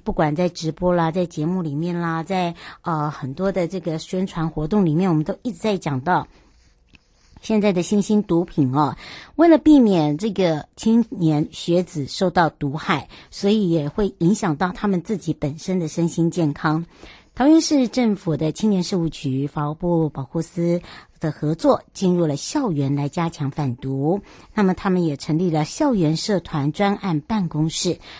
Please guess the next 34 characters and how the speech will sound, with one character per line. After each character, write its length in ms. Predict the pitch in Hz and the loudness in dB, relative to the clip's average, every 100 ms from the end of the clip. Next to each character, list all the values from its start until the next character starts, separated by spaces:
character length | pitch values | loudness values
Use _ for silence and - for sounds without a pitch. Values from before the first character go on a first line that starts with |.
| - _ | -20 _
整 180 | 214 202 | 0 2
合 140 | 226 | 2
空 240 | 240 294 294 | 4 6 6
间、 260 | 285 285 | 6 4
辅 220 | 285 180 202 | 4 0 0
导、 320 | - 135 - | 2 2 -2
跨 300 | - 220 185 | -6 -2 -2
校 340 | 165 190 165 | 0 -2 -2
交 240 | 147 185 180 | -2 -2 0
流 240 | 165 139 | 0 -2
以 160 | 185 147 | -4 -6
及 160 | 143 | -4
干 260 | 147 247 208 | -2 0 0
部 200 | 170 170 | -2 -6
培 260 | - 139 147 | -6 -8 -8
训 260 | - 175 | -2 -2
等 260 | - 139 170 | 0 -2 0
等 200 | 175 135 | 0 -2
资 200 | - 170 | -2 -2
源， 340 | 175 143 131 147 - - - - | 0 0 0 -2 -6 -20 -20 -4
主 220 | 185 175 | -2 2
要 260 | 311 294 - | 4 4 2
就 180 | 208 | -4
是 180 | 190 170 | -2 -4
专 320 | 147 294 294 | 0 2 6
门 320 | 302 202 143 156 | 6 6 2 0
为 220 | 180 - | -2 -2
学 220 | - 143 | -6 -6
生 200 | - 165 | -2 -2
服 300 | 165 127 160 | -2 -2 0
务。 80 | 147 - - - _ | 0 -4 -20 -20 _
未 160 | 349 370 | 4 6
来 200 | 269 226 | 6 4
呢， 220 | 233 | 4